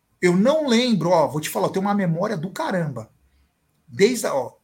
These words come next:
eu acompanho o Palmeiras mais ou menos, mesmo garoto, porque eu recortava jornais desde a época do Nelson Duque, meio dos anos oitenta.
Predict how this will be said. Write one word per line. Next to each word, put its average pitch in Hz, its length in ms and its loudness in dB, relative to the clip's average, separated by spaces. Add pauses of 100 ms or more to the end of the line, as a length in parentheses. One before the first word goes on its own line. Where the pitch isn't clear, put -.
eu 196 100 2
acompanho 202 460 0
o 170 60 -6
Palmeiras 170 840 -2 (460)
mais 185 400 -2
ou 165 100 0
menos, 156 760 -6 (360)
mesmo 180 280 -2
garoto, 165 320 -2
porque - 120 -10
eu 165 60 -2
recortava 180 960 -4 (680)
jornais 156 600 -4
desde 202 240 -2
a 208 60 4
época 214 200 -2
do 185 120 -2
Nelson 214 440 -2
Duque, 190 540 -4 (760)
meio 190 460 0
dos 196 220 -4
anos 208 200 -2
oitenta. 185 560 -6